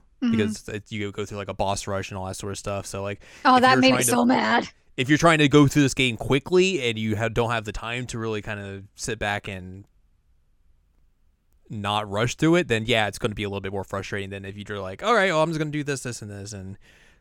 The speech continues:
Speaker 2: I don't have to rush through it and make sure I'm very quick about this 'cause I have a lot of other things in my life happening." <laughs>
Speaker 1: I really enjoyed watching you play it on stream.
Speaker 2: Mm-hmm.
Speaker 1: Um,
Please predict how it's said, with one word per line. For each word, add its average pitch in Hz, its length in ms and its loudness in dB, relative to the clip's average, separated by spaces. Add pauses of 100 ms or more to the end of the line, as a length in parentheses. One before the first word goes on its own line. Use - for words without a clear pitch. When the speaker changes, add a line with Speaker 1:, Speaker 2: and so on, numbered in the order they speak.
(140)
Speaker 2:
I 110 80 -4
don't 113 140 -2
have 110 140 -2
to 101 120 -6
rush 95 360 -4
through 101 220 -6
it 98 120 -6
and 95 240 -14 (480)
make 107 220 -6
sure 107 160 -6
I'm 98 220 -8
very 107 200 -2
quick 104 180 -10
about 98 220 -6
this 98 140 -8
'cause 101 140 -8
I 95 80 -4
have 104 160 -6
a 101 120 -4
lot 104 220 -2
of 104 80 -4
other 104 220 -2
things 104 280 -8
in 104 80 -6
my 101 140 -4
life 101 240 -2
happening." 98 560 -8 (500)
<laughs> - 520 -18
Speaker 1:
I 302 500 0
really 311 720 -6 (480)
enjoyed 226 560 -2
watching 214 400 -4
you 208 100 -8
play 208 260 -6
it 208 80 -4
on 208 180 -8
stream. 233 520 -8 (480)
Speaker 2:
Mm-hmm. 120 220 -4 (440)
Speaker 1:
Um, 214 500 -2